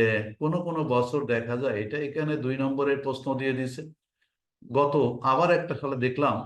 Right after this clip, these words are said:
সেখানে ঘ নম্বর প্রশ্নে এই প্রশ্নটা দিয়ে দিছে। তাহলে ঘ নম্বর প্রশ্নে যতটুকু উত্তর লিখতে হবে, ঘ নম্বর প্রশ্নে তো, তো অবশ্যই তার,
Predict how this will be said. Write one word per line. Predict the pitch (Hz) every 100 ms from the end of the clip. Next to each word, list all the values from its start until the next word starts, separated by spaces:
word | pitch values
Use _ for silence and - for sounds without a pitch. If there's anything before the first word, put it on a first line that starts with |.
| - _ _ _
সেখানে | - 127 135 127 - -
ঘ | 120
নম্বর | 151 151 147 117
প্রশ্নে | 123 - 120
এই | 107 117 113 113
প্রশ্নটা | 107 - 104 104
দিয়ে | 117 110
দিছে। | 92 95 - 104 - _ _ _ _
তাহলে | - 180 175 156 117 - 117 - _ _ - 120
ঘ | -
নম্বর | 127 175 185 202 -
প্রশ্নে | 185 175 180
যতটুকু | 160 160 160 156 160
উত্তর | 151 - 151
লিখতে | 143 143 135
হবে, | 117 110 117 -
ঘ | 120
নম্বর | 127 147 151 151
প্রশ্নে | 135 127 135
তো, | 127 131
তো | 135
অবশ্যই | 107 143 - 143
তার, | 135 123